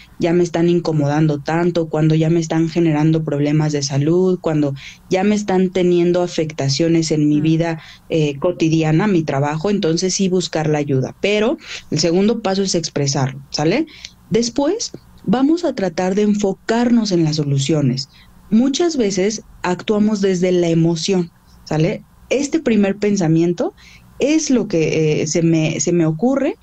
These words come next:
Speaker 1: y es lo que desarrollo. Vamos a pensar, estoy a dieta. Lo primero que me dice el pensamiento es, "Ay, total, ya llevas cinco días cuidándote,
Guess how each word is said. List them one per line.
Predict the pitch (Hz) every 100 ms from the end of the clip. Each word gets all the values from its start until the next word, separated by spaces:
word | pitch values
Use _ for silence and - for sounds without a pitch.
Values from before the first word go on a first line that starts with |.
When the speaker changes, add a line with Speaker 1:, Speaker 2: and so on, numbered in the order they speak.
| - - -
Speaker 1:
y | 202
es | 214
lo | 233 240
que | 208 185
desarrollo. | 185 185 175 214 202 180
Vamos | 240 294
a | 262
pensar, | - 151 156 135 -
estoy | 180 247 285
a | 269
dieta. | 180 151 - - - - - - -
Lo | - 208
primero | 220 240 370
que | - 254
me | 180
dice | 170 202 233
el | 226
pensamiento | 175 165 156 165 202 208 190
es, | 190 - _ - - - - 151
"Ay, | 156 156 - - -
total, | 233 233 254 254 254 220
ya | 269
llevas | 262 254 254
cinco | 254 254 247 247
días | 247 240 240
cuidándote, | 247 247 247 214 170 180 180